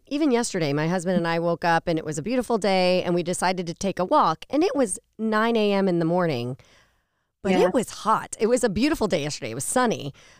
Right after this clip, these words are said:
Speaker 1: but it was
Speaker 2: I know.
Speaker 1: really <laughs> hot. So what are some of the things I can do, uh, to make sure if I'm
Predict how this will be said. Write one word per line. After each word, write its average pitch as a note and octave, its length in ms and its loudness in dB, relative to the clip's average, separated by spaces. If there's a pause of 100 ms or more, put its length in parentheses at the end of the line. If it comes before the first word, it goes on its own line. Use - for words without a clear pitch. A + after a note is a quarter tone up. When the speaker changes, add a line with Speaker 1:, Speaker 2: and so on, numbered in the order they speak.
Speaker 1:
but B3 120 0
it E4+ 100 0
was B3+ 180 -2
Speaker 2:
I F#3 40 -4
know. F#3 220 0
Speaker 1:
really A#3 480 -2
<laughs> A3 40 -2
hot. - 720 -2 (380)
So C#4 160 2
what D4+ 220 2
are G#4 100 0
some D#4 180 0
of D4 60 2
the C#4 80 2
things A#3+ 260 0
I A3 100 2
can A3+ 200 0
do, A3 600 2
uh, F#3+ 260 0
to - 140 -6
make A3 160 0
sure A3+ 160 0
if G#3+ 120 -2
I'm D#3+ 120 -2